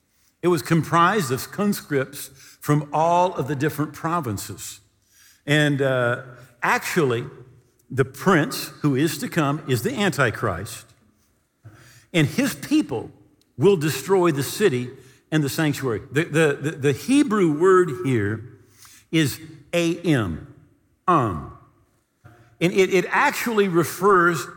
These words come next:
to an ethnic group, not an empire or a kingdom under which the people live, but rather the people themselves.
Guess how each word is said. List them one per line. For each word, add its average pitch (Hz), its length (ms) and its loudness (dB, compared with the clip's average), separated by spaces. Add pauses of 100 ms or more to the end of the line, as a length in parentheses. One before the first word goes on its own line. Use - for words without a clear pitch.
(140)
to 208 220 -2
an 156 320 0
ethnic 233 720 -4 (1500)
group, 131 600 -4 (1120)
not 190 360 2
an 208 160 2 (100)
empire 123 840 0 (200)
or 165 180 0
a 139 60 0
kingdom 117 840 -2 (140)
under 175 240 2
which 175 280 0
the 151 80 -4
people 139 460 -4
live, 110 460 -2 (580)
but 185 220 0
rather 196 280 4
the 147 120 0
people 175 380 -4
themselves. 127 840 -6